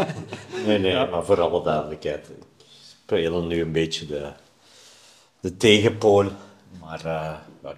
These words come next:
Speaker 1: vind het wel knap om te zien ook. En, eh, ik heb thuis ook een jonge renner zitten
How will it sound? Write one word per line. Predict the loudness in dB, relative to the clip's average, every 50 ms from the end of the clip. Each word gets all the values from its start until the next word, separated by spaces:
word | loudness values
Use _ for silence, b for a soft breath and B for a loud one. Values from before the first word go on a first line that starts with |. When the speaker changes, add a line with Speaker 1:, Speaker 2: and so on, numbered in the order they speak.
| -16
Speaker 1:
vind | -18 -18 -12 -8
het | -8 -8
wel | -8
knap | -8 -10 -10 -10 -8 -8
om | -12 -14 -12
te | -12 -12 -12
zien | -10 -12 -12 -12 -12
ook. | -16 -16 -16 -20 B B B B B B B B B B B
En, | -14 -12 -12 -12 -12
eh, | -12 -12 -14 -14 -16 -18 -20 _ _ _ _
ik | _
heb | -10 -10 -4
thuis | -4 -2 -2 -2 -4
ook | -6 -8 -8 -10
een | -10 -8
jonge | -8 -8 -8 -6 -6 -6
renner | -6 -6 -8 -8 -10
zitten | -12 -12 -14 -14 -14 -16